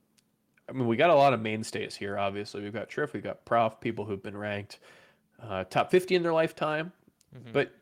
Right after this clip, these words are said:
Speaker 1: if you look at the other players here, I'm not sure if this event happened in late twenty nineteen, early twenty twenty, something along those lines, something pre-Slippy,
Speaker 2: Mm-hmm.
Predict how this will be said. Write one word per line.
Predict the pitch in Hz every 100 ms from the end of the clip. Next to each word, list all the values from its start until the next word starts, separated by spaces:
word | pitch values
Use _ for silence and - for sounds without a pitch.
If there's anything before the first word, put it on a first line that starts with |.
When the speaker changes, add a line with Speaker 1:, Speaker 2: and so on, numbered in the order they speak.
| -
Speaker 1:
if | 131 160
you |
look | 202 311
at |
the | 196
other | 247
players | - 196 175 -
here, | 196 165 - 127
I'm | 165
not | 240 370
sure | - 123 113 110 110 - - - _ _ _ _ _ -
if | 127 117
this | 143 175
event | 156 135
happened | 120 104 107 104 107 117
in | - 104 101 101 101 _ _ _ _
late | 113 120
twenty | 135 131
nineteen, | 123 110 107 113 -
early | 110 113 113
twenty | 123 113
twenty, | - 101 104 110
something | 110 110
along | 104 107
those | 104 104
lines, | 101 104
something | 113 113 -
pre-Slippy, | - 117 117 117 156 - _ _ _ - - 104 104 101 - - _ -
Speaker 2:
Mm-hmm. | 120